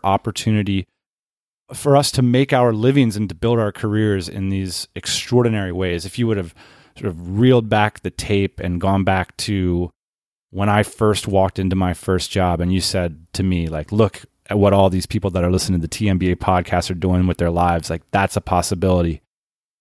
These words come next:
My mind would have just been absolutely blown, and it would have been no question for me what I would wanted to have done with my life at that moment. It just took me many, many years to get there, and I'm glad to be here.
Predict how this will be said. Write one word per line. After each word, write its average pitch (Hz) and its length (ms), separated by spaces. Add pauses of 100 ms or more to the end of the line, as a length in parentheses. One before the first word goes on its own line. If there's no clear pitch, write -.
(240)
My 98 120
mind 98 260
would 92 100
have 87 80
just 87 220
been 85 120 (160)
absolutely 104 600
blown, 92 400
and 87 100
it 87 60
would 92 80
have 90 80
been 92 320
no 110 240
question 95 920 (120)
for - 180
me 101 340
what 92 160
I 92 140
would 90 340 (280)
wanted 104 240
to 82 60
have 87 200
done 98 280
with 92 120
my 90 180
life 87 280
at 90 80
that 82 180
moment. 87 320
It 82 80
just 95 200 (460)
took - 240
me 107 320 (160)
many, 98 300
many 92 220
years 90 340
to - 180
get 87 320
there, 85 300 (540)
and 85 120
I'm 85 140
glad 90 600
to 101 140
be 82 460 (180)
here. - 460